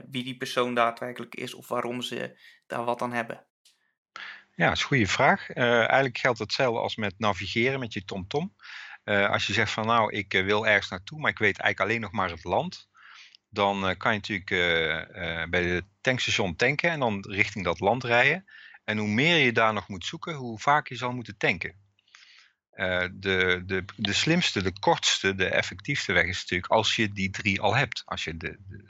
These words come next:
Speaker 2: de, het land weet, de stad en, eh, de straatnaam. Ehm, dus als je heel veel kunt tanken onderweg, dan mag je daar best lang over doen.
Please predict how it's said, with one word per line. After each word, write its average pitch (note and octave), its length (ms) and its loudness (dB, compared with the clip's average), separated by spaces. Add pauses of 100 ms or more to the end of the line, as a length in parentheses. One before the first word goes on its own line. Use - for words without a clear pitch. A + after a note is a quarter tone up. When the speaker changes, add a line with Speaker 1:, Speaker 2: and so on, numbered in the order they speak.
(120)
Speaker 2:
de, F2 140 -8
het E2+ 140 -8
land G#2 260 4
weet, G2+ 340 4
de F#2 80 -6
stad - 320 0
en, F#2 200 -8
eh, F2+ 220 -4
de F#2+ 80 -8
straatnaam. F2 580 -4 (640)
Ehm, F2+ 300 -4
dus G#2+ 200 2
als E3+ 240 4
je D3 60 4
heel E3+ 240 4
veel C3+ 280 2
kunt A#2 380 -6
tanken F#3+ 340 0
onderweg, F#2+ 540 -6
dan A#2 160 0
mag B2+ 140 -2
je - 60 -4
daar F#2 100 2
best A2 180 -4
lang F#2+ 200 2
over E2+ 180 -8
doen. - 280 -14